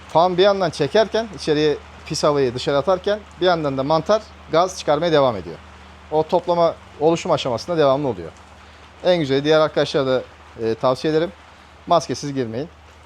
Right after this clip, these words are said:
E, sağlık her zaman önemlidir. Bu bizim otomasyon panomuz. Bu dört numaralı çadırımızın.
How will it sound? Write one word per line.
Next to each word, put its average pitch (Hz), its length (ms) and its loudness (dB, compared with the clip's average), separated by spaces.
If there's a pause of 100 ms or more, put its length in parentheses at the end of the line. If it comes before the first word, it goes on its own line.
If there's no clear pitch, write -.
(400)
E, 107 200 -2
sağlık 156 360 0 (460)
her 127 120 0
zaman 113 220 -4
önemlidir. 98 380 -8 (340)
Bu 202 240 4
bizim 202 200 -4
otomasyon 196 500 0
panomuz. 143 440 -4 (560)
Bu 185 220 2 (280)
dört 175 240 2
numaralı 135 220 0
çadırımızın. 117 520 -8